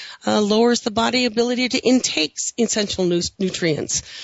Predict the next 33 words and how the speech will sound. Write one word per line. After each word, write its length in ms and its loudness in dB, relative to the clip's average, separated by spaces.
So 320 2
when 200 2
we 120 0
tie 380 0
all 140 0
this 200 0
together, 720 -4
our 160 0
health, 560 -4
what's 320 -2
happening 420 2
here 200 4
in 100 4
the 80 2
West, 460 0
the 120 0
loss 420 2
of 140 -2
our 200 0
health 360 -4
here 180 2
in 80 2
the 80 2
West, 400 -2
the 80 0
loss 400 -2
of 100 -2
our 280 2
biodiversity 880 4
as 340 -2
we 360 -2
create 640 2
an 260 4